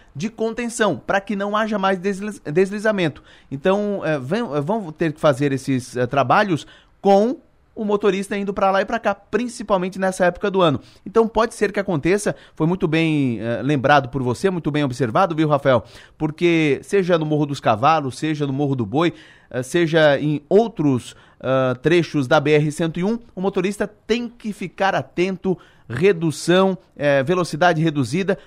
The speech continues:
porque pode acontecer. Pode acontecer ou afunilar o trânsito, ou apenas uma faixa, ah, com fluxo normal e a outra interditada, ou as duas faixas liberadas ou interditadas.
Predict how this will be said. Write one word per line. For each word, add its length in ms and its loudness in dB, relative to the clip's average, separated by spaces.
porque 240 -2
pode 340 4
acontecer. 600 0
Pode 160 -2
acontecer 600 -2
ou 220 4
afunilar 500 2
o 60 0
trânsito, 640 2
ou 120 2
apenas 380 2
uma 160 0
faixa, 500 2
ah, 380 2
com 140 4
fluxo 400 0
normal 440 2
e 80 2
a 60 4
outra 220 2
interditada, 760 2
ou 140 4
as 140 2
duas 240 -2
faixas 420 2
liberadas 720 2
ou 140 2
interditadas. 760 0